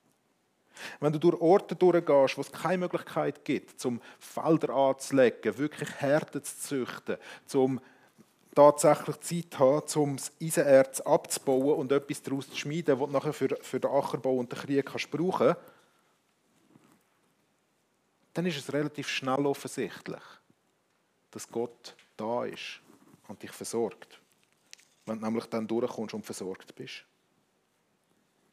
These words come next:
Aber der Mose, der Mose ist nicht nur in der Wüste gewesen. Der Mose ist nicht nur ein Viehhirt gewesen. Der Mose hat zwar an dem Zeitpunkt schon die Mehrheit von seinem Leben wirklich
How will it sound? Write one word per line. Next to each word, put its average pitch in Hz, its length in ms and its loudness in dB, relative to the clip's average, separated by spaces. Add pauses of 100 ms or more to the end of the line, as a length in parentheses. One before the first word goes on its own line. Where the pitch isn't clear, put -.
(440)
Aber 139 140 -2
der 160 80 4
Mose, 180 580 2 (580)
der - 80 -4
Mose 180 240 2
ist 160 80 -4
nicht 165 160 -2
nur 160 180 -2
in 151 80 -4
der 127 140 -8
Wüste 123 340 -8
gewesen. - 280 -20 (760)
Der 151 80 -2
Mose 185 220 2
ist 170 100 -2
nicht 175 160 0
nur 147 120 -6
ein 135 60 0
Viehhirt 165 540 -6
gewesen. 107 200 -10
Der 123 80 -4
Mose 202 280 2
hat 165 120 -4
zwar 160 300 2 (160)
an 135 80 -2
dem 165 240 -2
Zeitpunkt 160 460 -8
schon 147 140 -4
die 123 60 -12
Mehrheit 151 360 0
von 127 120 -6
seinem 123 200 -6
Leben 131 260 0
wirklich 139 320 -6